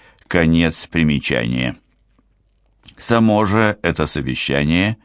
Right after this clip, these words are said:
которое тот же Стыкалин А С пытается представить как некую попытку реинкарнации Коминформа или даже Коминтерна, в реальности положило начало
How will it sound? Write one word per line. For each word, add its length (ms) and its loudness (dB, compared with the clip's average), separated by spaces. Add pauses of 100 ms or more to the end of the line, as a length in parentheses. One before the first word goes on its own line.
(360)
которое 500 2
тот 300 -2
же 280 0
Стыкалин 960 -2
А 200 0
С 420 -2 (380)
пытается 640 0
представить 760 -2
как 320 -4
некую 560 0
попытку 840 -2
реинкарнации 1160 0
Коминформа 1040 -2 (580)
или 260 2
даже 400 0
Коминтерна, 1040 0 (600)
в 60 -2
реальности 800 2
положило 640 0
начало 640 -2